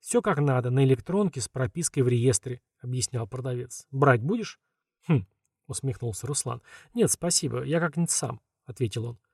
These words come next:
«Ну, как знаешь, завтра будет дороже», —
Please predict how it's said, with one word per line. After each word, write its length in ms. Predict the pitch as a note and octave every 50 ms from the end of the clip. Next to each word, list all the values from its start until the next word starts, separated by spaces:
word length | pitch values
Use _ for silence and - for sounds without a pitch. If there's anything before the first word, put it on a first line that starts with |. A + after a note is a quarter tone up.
| _ _ _ _ _ -
«Ну, 280 | C#3 C#3 C3+ C#3 C#3+
как 180 | C#3 F3 F3 F3
знаешь, 440 | F3 F3+ F#3+ F#3+ F#3 E3+ - - - -
завтра 260 | B2+ C#3 C3+ - C3+
будет 300 | B2+ B2+ C3 B2 A#2+ B2
дороже», — 440 | B2 B2 B2+ C#3+ E3 E3 E3 E3+ D#3+